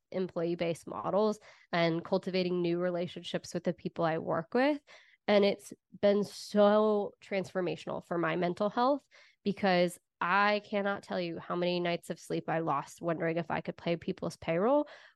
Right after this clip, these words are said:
Whereas now my business model is a lot more profitable,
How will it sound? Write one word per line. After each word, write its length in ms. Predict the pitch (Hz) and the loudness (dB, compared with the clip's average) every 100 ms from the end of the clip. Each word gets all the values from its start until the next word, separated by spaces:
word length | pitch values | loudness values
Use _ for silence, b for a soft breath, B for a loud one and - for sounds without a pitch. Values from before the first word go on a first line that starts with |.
| - | 2
Whereas 480 | 185 180 175 170 | 6 6 4 2
now 320 | 185 175 175 175 | 0 2 4 4
my 160 | 170 | 2
business 360 | 170 165 175 - | 0 -2 -4 -4
model 300 | 170 170 170 | -2 0 0
is 120 | 165 | -2
a 40 | |
lot 160 | 170 160 | -6 -4
more 160 | 170 170 | -6 -8
profitable, 760 | - 135 175 - 247 277 285 | -8 -6 -6 -2 0 4 4